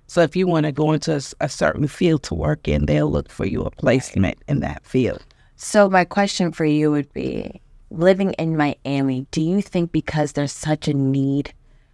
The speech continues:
Speaker 2: um, for social services that that kind of pushed you to be more in that field? Rather, if you lived in maybe a smaller city or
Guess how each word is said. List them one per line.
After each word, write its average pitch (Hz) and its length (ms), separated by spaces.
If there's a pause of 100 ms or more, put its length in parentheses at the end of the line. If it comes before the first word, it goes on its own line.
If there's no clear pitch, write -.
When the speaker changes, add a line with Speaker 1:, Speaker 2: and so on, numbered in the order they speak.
(180)
Speaker 2:
um, 139 200
for 143 140
social 139 400
services 131 1040 (100)
that 131 220
that - 160
kind 143 320
of - 140
pushed - 380
you 156 120
to - 160 (220)
be 135 140
more 135 360
in 156 140
that - 220
field? 185 580 (420)
Rather, 151 360
if 147 180
you 151 200
lived 143 440 (720)
in 165 160
maybe 156 240
a 147 80
smaller 143 560
city 131 800
or 127 280